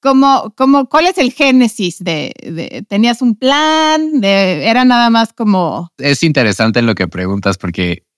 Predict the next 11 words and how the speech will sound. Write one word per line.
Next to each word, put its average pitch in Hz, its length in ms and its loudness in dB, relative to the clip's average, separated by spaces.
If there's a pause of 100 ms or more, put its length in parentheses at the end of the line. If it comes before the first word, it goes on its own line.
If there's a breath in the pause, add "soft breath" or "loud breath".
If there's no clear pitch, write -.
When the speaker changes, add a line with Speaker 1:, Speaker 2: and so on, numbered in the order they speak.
(240)
Speaker 2:
lo 120 220 -2
que 135 100 -2
tenía 156 640 0
era 127 240 0
la 120 180 2
certeza 113 800 0
de 101 180 -4
que 92 460 -6
había 117 480 0
una 135 180 2
pregunta 104 840 0